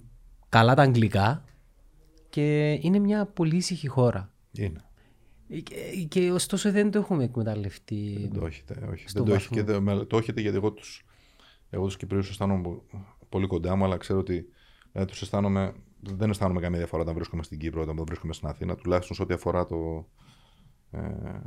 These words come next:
Speaker 1: Ε, ποιος δεν στα στην Κύπρο, ε; Εγώ
Speaker 2: Εγώ
Speaker 1: πάω
Speaker 2: αισθάνομαι σαν να βρίσκομαι στο σπίτι μου πάντως. Δεν αισθάνομαι,
Speaker 1: Από
Speaker 2: μιλάμε
Speaker 1: πού είσαι, από πού είσαι;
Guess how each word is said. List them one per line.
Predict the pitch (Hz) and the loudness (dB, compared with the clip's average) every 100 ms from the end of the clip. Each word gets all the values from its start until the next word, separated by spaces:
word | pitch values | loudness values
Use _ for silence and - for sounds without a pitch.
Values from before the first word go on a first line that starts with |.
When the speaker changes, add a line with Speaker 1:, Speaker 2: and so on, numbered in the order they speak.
| - | -6
Speaker 1:
Ε, | 202 | 0
ποιος | 208 294 | 2 4
δεν | 226 | 2
στα | 113 107 | 2 0
στην | - 101 | 0 -2
Κύπρο, | 95 101 | -2 -4
ε; | 113 143 - _ _ - - | -4 -6 -14 _ _ -20 -8
Εγώ | 151 160 | 0 0
Speaker 2:
Εγώ | |
Speaker 1:
πάω | 180 - 170 | 0 2 6
Speaker 2:
αισθάνομαι | 170 175 170 165 | 6 6 4 6
σαν | 151 | 4
να | |
βρίσκομαι | 139 139 131 | 4 2 0
στο | 127 | 2
σπίτι | 98 85 | 0 0
μου | |
πάντως. | 78 82 85 | 0 0 2
Δεν | 113 | 2
αισθάνομαι, | 113 107 101 95 92 | 4 4 4 4 4
Speaker 1:
Από | 98 | 6
Speaker 2:
μιλάμε | 107 104 | 8 8
Speaker 1:
πού | |
είσαι, | - - 127 143 | 8 6 2 -2
από | 127 117 | -4 -4
πού | 165 | -4
είσαι; | 135 101 117 | -6 -8 -12